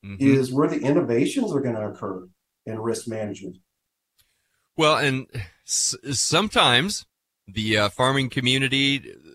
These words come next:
Speaker 1: adoption rates of new technology can be a little bit like turning a battleship. It takes a minute. Um, let's, let's talk about some of that, um,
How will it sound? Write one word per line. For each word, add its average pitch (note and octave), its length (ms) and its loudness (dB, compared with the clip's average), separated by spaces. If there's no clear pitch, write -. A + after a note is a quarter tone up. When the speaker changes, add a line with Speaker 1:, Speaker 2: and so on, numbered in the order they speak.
Speaker 1:
adoption C3+ 560 0
rates C#3+ 260 2
of G#2+ 100 -6
new C3 140 0
technology C3+ 720 0
can B2 160 -4
be A2+ 120 2
a G#2 80 2
little D3 340 -2
bit D3 200 0
like A#2 240 -2
turning A#2 360 0
a G2 60 -2
battleship. G#2 680 -2
It - 100 -8
takes A#3+ 360 0
a C#3 40 0
minute. A#2+ 420 -2
Um, B2+ 440 2
let's, F3+ 440 -2
let's G3+ 280 -2
talk G#3+ 260 -2
about C3+ 240 0
some B2 180 -2
of A2 60 -2
that, G#2+ 340 0
um, G2+ 320 -2